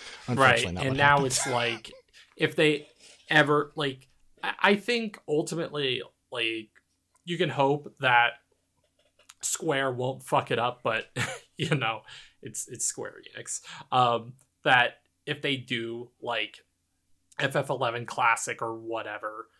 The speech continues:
Speaker 2: which, I mean, you could still play F F eleven, but that's neither here nor there. It's like, you're right, the precedent that it sets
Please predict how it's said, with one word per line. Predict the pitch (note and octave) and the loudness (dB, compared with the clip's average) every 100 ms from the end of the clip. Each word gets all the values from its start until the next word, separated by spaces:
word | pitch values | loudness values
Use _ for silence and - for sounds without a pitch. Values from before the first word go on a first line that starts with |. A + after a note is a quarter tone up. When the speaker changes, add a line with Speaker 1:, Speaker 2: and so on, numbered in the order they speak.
| _ _ | _ _
Speaker 2:
which, | D4 A3+ | -10 -8
I | |
mean, | A3 G#3 | -4 -6
you | G#3+ | -6
could | D#3 | -10
still | - - - | -8 -8 -10
play | - A2+ A2 | -8 -6 -4
F | A#2+ B2 | -4 -4
F | - | -4
eleven, | A2+ A2 A2 | -4 -6 -6
but | B2 - | -8 -2
that's | D3+ C#3+ | 0 0
neither | D3 B2 A2 | 0 -4 -6
here | B2+ | -6
nor | G#2+ G#2 | -8 -6
there. | A2 G#2+ G#2 _ _ _ _ | -4 -4 -8 _ _ _ _
It's | D3 C3+ - | -10 -6 -2
like, | B2+ A#2 A2 - - _ _ _ _ _ - | 0 0 -2 -8 -20 _ _ _ _ _ -4
you're | D#3 | 0
right, | C3 A#2+ - | 2 0 0
the | D3 | -2
precedent | - F3 - F#3 F3+ E3+ | 2 2 2 -2 -2 -2
that | D3 | -2
it | C#3+ | -2
sets | - B2 A#2 A2+ - | -2 -2 -4 -4 -8